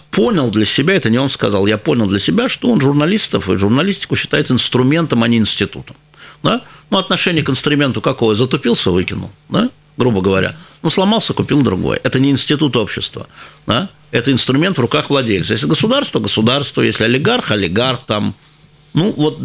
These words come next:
э, мне кажется, что он до сих пор так думает. А, и как раз недавно, комментируя,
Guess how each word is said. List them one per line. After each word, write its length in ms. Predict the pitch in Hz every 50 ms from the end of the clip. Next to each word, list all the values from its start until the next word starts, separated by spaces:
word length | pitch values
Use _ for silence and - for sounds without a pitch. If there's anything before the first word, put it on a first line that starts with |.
| 123 - - -
э, 140 | 127 123
мне 200 | 120 127 151 202 190
кажется, 360 | - 214 233 233 180 - 156
что 140 | 135 - 156
он 80 | 147
до 80 | 147 151
сих 140 | 135 - -
пор 180 | - 135 110
так 220 | - - 110 98 117
думает. 440 | 143 208 247 240 185 117 87 - - - - - - - - - - -
А, 420 | - 110 107 107 107 107 104 104 104
и 80 | 110 -
как 120 | 123 110
раз 160 | 131 120 -
недавно, 400 | 135 135 127 139 127 113 101 92
комментируя, 840 | - - 104 107 104 95 - - 110 101 95 98 98 95 95 95 95